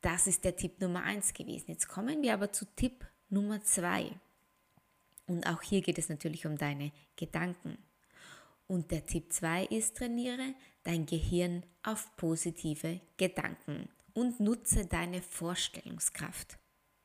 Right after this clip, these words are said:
Deine Vorstellungskraft ist etwas ganz, ganz, ganz, ganz, ganz Besonderes, ja fast schon magisch. So erkläre ich's auch meiner Tochter immer.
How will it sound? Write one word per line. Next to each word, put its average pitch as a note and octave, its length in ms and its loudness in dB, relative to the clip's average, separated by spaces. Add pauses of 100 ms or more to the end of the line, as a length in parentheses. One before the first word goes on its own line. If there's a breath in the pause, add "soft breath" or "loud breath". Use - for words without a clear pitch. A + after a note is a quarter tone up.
(1400 loud breath)
Deine A#3 280 6
Vorstellungskraft E3 1000 0
ist - 140 6
etwas G3+ 440 4
ganz, C4+ 460 4
ganz, - 320 0
ganz, - 360 2
ganz, A3 280 0
ganz - 260 0
Besonderes, F3+ 720 2
ja G3 100 2
fast - 560 0
schon G3 480 0
magisch. - 840 -2
So - 200 2
erkläre F3+ 440 -2
ich's - 160 -2
auch - 180 -6
meiner F3+ 280 -6
Tochter - 380 -6
immer. C#3+ 320 -8